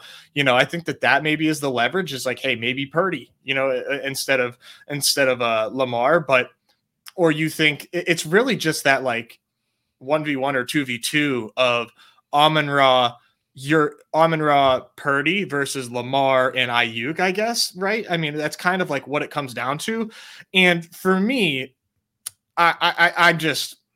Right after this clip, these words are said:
I, I've seen, <laughs> I've seen the Lamar ceiling, and I think playing, playing through that where he separates in a way that, like, in that two v two, it's just,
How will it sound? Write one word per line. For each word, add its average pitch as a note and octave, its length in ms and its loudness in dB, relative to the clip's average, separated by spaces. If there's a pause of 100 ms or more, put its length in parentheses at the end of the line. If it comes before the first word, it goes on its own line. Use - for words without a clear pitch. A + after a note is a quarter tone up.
(200)
I, D#3+ 160 4
I've E3+ 140 2
seen, F3+ 500 -2
<laughs> - 20 -12
I've F3 320 2
seen A3 260 0
the F3 100 2
Lamar D3 320 2
ceiling, B2+ 640 -2 (460)
and B2 340 2
I C3 100 2
think C#3 240 -4
playing, C#3 720 -2
playing D#3 300 -2
through D3 220 -8
that A#2+ 260 2
where B2+ 140 -4
he D#3+ 200 -6
separates D#3+ 720 -4
in C#3 80 -4
a B2 80 -4
way A#2+ 300 -2
that, B2 260 -2
like, A#2 380 -6 (100)
in C#3 160 -10
that C3+ 200 -4
two C#3+ 160 -6
v C3 140 -6
two, C3 280 -6
it's D3 140 -6
just, - 280 -8